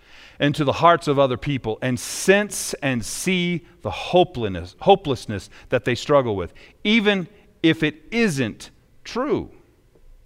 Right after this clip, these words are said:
or factual. And here's where I'm really humbled reading this story. The curse of leprosy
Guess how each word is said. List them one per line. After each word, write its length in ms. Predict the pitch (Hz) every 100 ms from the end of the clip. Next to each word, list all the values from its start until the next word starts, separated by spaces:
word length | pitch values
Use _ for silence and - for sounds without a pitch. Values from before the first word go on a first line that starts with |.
| _ _
or 100 | 151
factual. 600 | - 220 269 - - 123 _ _ _ _ _ _ _ _ _ _ _ _ _ _ _ _ _ _ _ _ _ _ _ _ _
And 140 | 95
here's 220 | 123 147 117
where 120 | 113
I'm 160 | 98
really 200 | 98 95
humbled 420 | 76 69 - - _ _ _ _ _ _ _ -
reading 280 | 120 98
this 140 | 90 78
story. 420 | - 67 60 - _ _ - _ _ _ _ _ _ _ _ _ _ _ - _ _ _
The 80 | 101
curse 420 | - 175 165 -
of 160 | 113 98
leprosy 560 | 135 - 92 - 67